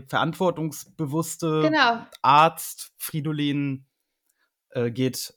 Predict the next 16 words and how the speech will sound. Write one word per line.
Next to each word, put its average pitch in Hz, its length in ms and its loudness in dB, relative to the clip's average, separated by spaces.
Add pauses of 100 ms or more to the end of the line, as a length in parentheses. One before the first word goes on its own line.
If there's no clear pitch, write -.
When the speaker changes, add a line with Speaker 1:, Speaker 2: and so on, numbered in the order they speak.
Speaker 1:
ja, 117 200 -2
geht 113 200 -4
halt 127 160 0
das 131 160 2
machen, 143 260 -2
was 131 200 -2
er 123 260 0
so 123 160 -4
macht 127 400 2
als - 160 -10
Arzt - 380 -4
und 101 120 -12
Vater 117 540 -2
und - 180 -14
Speaker 2:
Ja, 262 160 0
Speaker 1:
Ehemann. 110 340 -2